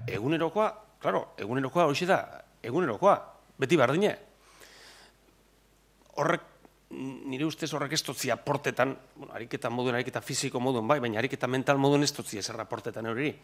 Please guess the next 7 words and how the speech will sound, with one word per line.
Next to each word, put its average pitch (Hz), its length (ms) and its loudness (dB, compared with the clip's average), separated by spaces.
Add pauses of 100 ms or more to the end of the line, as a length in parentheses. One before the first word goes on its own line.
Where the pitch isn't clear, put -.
(880)
Orduen, 196 340 8 (720)
euren 214 240 4
idazlanetan 220 640 2
ez 139 160 -4
ustekorik 156 480 -2
ez 110 80 -10
zegoen. 151 300 -2